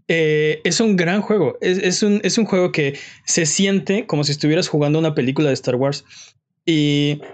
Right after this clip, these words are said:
tiene muchos puntos fuertes a su fa-, a su favor. Tiene, eh, o sea,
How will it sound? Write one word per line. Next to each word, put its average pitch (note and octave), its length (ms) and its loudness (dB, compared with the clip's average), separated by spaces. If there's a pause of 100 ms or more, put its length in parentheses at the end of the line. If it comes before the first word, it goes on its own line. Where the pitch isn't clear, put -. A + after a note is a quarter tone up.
tiene F3+ 160 2
muchos G3+ 400 0
puntos F#3+ 340 -2
fuertes E3 380 0
a D3+ 40 0
su C#3 140 -2
fa-, F3 120 -2
a D#3 160 -2
su C#3+ 120 -6
favor. C#3 340 0 (1200)
Tiene, E3 460 0
eh, C#3 720 0 (280)
o E3 60 -2
sea, D3 280 2